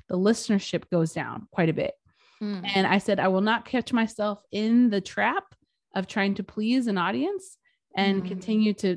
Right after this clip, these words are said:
Speaker 1: to stand by what it is that I, that I'm doing here and call people out."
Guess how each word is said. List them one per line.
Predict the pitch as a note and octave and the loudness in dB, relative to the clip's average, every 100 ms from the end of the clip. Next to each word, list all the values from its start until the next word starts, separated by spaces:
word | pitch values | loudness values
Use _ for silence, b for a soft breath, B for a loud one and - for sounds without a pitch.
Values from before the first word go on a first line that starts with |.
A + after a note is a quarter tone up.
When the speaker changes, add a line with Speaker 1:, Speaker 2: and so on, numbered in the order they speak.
| - | -2
Speaker 1:
to | - | -12
stand | - G#3 G3 | -6 0 0
by | F#3+ F#3 | 2 0
what | F#3 F#3 | 0 0
it | F#3 | 0
is | F3+ F#3 | -2 -4
that | F3 | -4
I, | F3 - | -6 -6
that | F3+ F3 | -2 0
I'm | F3 | 2
doing | F#3+ B3+ A3 | 2 2 2
here | F#3 D#3 | 0 -2
and | E3 | -2
call | F#3+ | -2
people | F#3 G3 A#3+ B3 | -2 -2 -2 -2
out." | - - | -2 -4